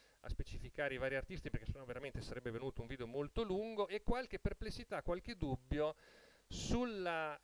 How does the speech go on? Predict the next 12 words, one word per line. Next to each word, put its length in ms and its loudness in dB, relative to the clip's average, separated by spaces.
convenienza 1080 -2
a 80 -8
questo 260 -2
punto 520 -2
di 100 -4
fare 240 2
ricorso 360 2
ai 80 -4
mercatini 880 -8
piuttosto 1120 -2
che, 540 -4
ehm, 760 -6